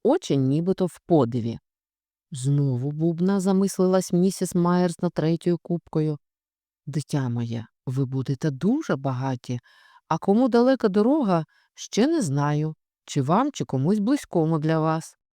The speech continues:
«Я маю поїхати до тітки в Саутгемптон», — відказала місіс Маклірі. О, «Це є далека дорога», підтвердила місіс Майерс, перевертаючи четверту кубку.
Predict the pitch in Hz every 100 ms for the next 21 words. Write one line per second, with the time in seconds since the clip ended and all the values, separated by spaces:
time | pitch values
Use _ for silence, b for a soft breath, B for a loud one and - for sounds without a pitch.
0 | _ _ _ _ _ _ _ _ _ _
1 | - 151 196 180 240 302 - 233 170 262
2 | 320 202 147 156 - 226 - - 120 127
3 | B B B - - 370 240 143 156 151
4 | 123 123 123 107 - _ _ _ - 135
5 | - 147 131 117 135 135 185 - 220 -
6 | 147 127 131 - _ _ _ _ - 139
7 | 127 117 - b b - - 170 120 -
8 | 139 165 226 196 - 143 165 151 120 123
9 | 135 - 123 120 147 165 143 123 160 -
10 | 156 131 117 - - B B - 139 131
11 | 131 - 151 220 247 214 - - 131 156
12 | - - 139 120 - 110